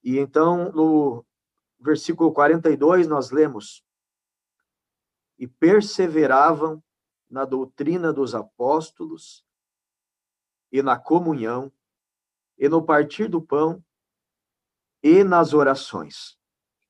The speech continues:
Então, perseverar em oração, nós temos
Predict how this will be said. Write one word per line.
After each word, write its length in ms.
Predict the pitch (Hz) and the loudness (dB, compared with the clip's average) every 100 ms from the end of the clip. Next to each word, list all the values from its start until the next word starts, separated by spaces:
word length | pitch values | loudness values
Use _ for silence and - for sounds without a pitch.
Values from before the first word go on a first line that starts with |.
| _ _ _ _ _ _ _ _ _ _ _ _ _ _ _ | _ _ _ _ _ _ _ _ _ _ _ _ _ _ _
Então, 240 | 120 165 165 | -6 -6 2
perseverar 1000 | 202 208 208 180 165 156 147 180 160 - _ _ | 2 2 2 2 4 4 4 4 2 -8 _ _
em 140 | 135 143 | -10 -4
oração, 680 | 143 131 - 143 170 175 - _ _ _ _ _ _ _ _ _ _ _ _ _ _ _ _ _ _ _ _ _ | 0 -2 -4 -2 0 -2 -10 _ _ _ _ _ _ _ _ _ _ _ _ _ _ _ _ _ _ _ _ _
nós 360 | 127 139 - - | -8 -8 -8 -2
temos 720 | 156 165 170 - - - | -2 0 -2 -4 -12 -16